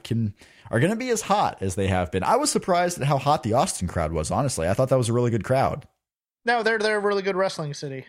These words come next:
Speaker 1: Yeah.
Speaker 2: Um, I
Speaker 1: Yeah.
Speaker 2: think the, I think the U K crowds will be, I mean, they're hot for T N A, for God's sake.
Speaker 1: I think it's a good move for Neville.
Speaker 2: Oh, that's what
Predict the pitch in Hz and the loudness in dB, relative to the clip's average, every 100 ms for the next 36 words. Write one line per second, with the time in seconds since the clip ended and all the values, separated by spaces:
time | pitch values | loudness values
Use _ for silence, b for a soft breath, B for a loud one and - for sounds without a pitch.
0 | _ 165 165 165 165 165 160 196 269 226 | _ -2 0 0 -2 -4 -6 -2 -2 -2
1 | 190 185 185 220 185 170 165 170 160 160 | -4 -2 0 0 -2 -4 -4 -6 -6 -6
2 | 151 151 147 - 170 165 160 180 147 190 | -6 -10 -14 -8 -6 -4 -2 -2 0 -2
3 | - - 156 - 208 160 165 196 143 131 | -2 -6 -14 -10 -8 -4 -4 -4 -6 -16
4 | 131 - - - 131 180 185 139 165 165 | -20 -16 -6 0 2 2 0 0 2 0
5 | 151 107 101 147 110 - _ _ _ _ | 0 0 2 2 0 -4 _ _ _ _
6 | _ 190 196 202 185 175 180 185 | _ 0 2 2 0 -2 -2 -2